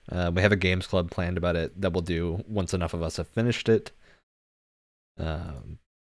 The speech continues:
yeah, well, there'll be more Cyberpunk talk and likely more talk that is a little more positive down the line, because I do think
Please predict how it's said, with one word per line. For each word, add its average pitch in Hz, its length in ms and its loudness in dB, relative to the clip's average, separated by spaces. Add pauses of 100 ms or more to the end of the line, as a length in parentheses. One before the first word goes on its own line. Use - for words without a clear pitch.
(180)
yeah, 196 180 0
well, 165 320 8
there'll 202 160 12
be 220 80 8
more 202 160 12
Cyberpunk 160 460 10
talk 131 260 10
and 113 260 6
likely 113 280 10
more 104 200 8
talk 98 280 8
that 101 120 8
is 95 80 4
a 98 40 6
little 95 180 6
more 95 120 4
positive 90 680 4
down 90 220 2
the 87 60 0
line, 85 380 0
because 85 220 -2
I 87 80 2
do 90 220 2
think 87 380 -2